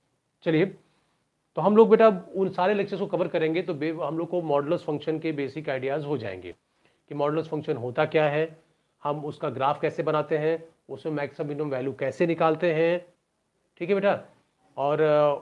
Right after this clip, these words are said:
उसमें एक से अधिक modulus function involve हो तब कैसे solve करते हैं, ठीक है, और, अ, solution का क्या मतलब होता है,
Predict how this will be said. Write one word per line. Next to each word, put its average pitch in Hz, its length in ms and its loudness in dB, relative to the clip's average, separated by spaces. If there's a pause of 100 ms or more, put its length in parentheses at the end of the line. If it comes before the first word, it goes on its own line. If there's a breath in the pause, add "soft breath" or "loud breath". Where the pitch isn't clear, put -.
(100)
उसमें 156 220 -8
एक 185 260 0
से 175 140 0
अधिक 170 200 0
modulus 170 320 0
function 165 260 -4
involve 156 320 0
हो 151 100 -2
तब 156 220 -6
कैसे 165 200 -2
solve 151 240 0
करते 147 320 -2
हैं, 143 220 -4 (520)
ठीक 156 160 -8
है, 175 80 0 (580)
और, 135 240 -2
अ, 143 260 0
solution 170 440 0
का 180 100 6
क्या 156 200 4
मतलब 160 400 2
होता 175 240 2
है, 165 340 0